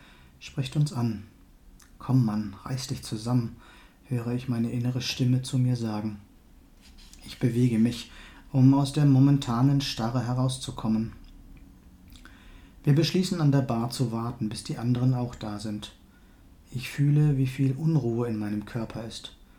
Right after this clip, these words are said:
Mein Blut scheint an meinen Ohren vorbeizurauschen.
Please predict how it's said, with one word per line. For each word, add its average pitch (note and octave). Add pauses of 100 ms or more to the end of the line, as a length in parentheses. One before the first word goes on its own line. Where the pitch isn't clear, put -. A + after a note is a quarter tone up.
(360)
Mein A#2
Blut C3
scheint C3+
an A#2+
meinen A#2+
Ohren C3
vorbeizurauschen. A2